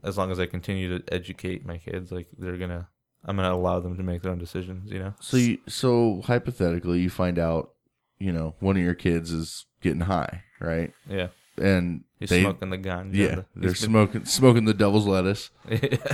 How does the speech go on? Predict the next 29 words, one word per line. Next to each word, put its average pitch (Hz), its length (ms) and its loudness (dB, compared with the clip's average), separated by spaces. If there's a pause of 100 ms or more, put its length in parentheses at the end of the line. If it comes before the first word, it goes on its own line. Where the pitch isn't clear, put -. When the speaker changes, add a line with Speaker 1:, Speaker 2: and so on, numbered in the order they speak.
(120)
Speaker 2:
<laughs> - 1200 4
So, - 280 8
w-, 226 1080 2
and, 117 460 8
and, 107 220 4
like, 101 220 4 (100)
you 107 140 2
know, 90 140 4
you 95 180 2
find, 85 400 -2
like, 85 120 -4
a 87 60 2
bag 82 280 2
of 85 100 4
weed 80 260 0
in 85 140 0
their 82 120 0
room 80 300 -2
or 85 40 -2
something. 90 480 -2
Like, 87 240 2
how 92 280 4
do 92 80 2
you, 90 500 4
how 98 160 2
do 101 80 0
you 92 220 2
approach 98 440 -2
that? - 260 -10